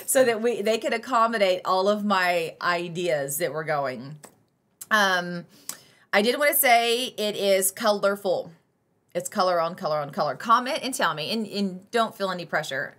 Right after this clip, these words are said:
Do you like color or do you like neutral? Both are welcome. We love both, but I feel like we've been seeing a lot of both, of neutral, excuse me, in our home decor boxes. So I was like, "We're gonna buck all the rules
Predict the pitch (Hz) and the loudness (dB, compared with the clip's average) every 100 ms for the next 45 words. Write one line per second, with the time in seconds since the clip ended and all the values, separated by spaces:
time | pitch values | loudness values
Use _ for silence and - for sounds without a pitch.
0 | 170 190 185 170 151 220 - 214 220 247 | -10 -8 -8 -6 -2 -2 -4 -2 -2 -2
1 | 311 - 180 175 170 175 160 160 147 - | -6 -8 -10 -10 -10 -4 -4 -4 -12 -10
2 | 123 151 196 208 214 190 175 151 - 139 | -12 0 2 2 0 -4 0 -2 -2 -8
3 | 160 160 160 165 170 165 160 147 120 - | -10 -12 -4 0 0 -2 -2 -2 -2 -4
4 | - 175 180 196 214 202 202 196 170 - | -4 -4 -2 -2 0 -2 -8 -8 -4 -4
5 | 151 156 165 170 160 190 190 170 180 226 | -4 -6 -4 0 0 -2 -2 0 0 -2
6 | - 170 156 170 185 196 135 147 - 165 | -4 -2 -2 -4 -6 -6 -10 -12 -12 -12
7 | 156 143 143 147 _ _ - 214 214 226 | -10 -12 -12 -16 _ _ 0 2 2 0
8 | 196 196 190 170 156 - 165 165 170 165 | -2 -2 -2 0 -2 -2 -4 -2 -2 0
9 | 165 170 170 165 165 156 147 175 180 175 | 0 0 -2 0 2 0 -2 -6 -6 -6
10 | 160 147 151 - - 160 190 214 254 277 | -6 -4 -4 -4 0 2 6 6 8 6
11 | 285 302 302 285 269 269 277 262 | 4 0 -2 0 2 0 -4 -8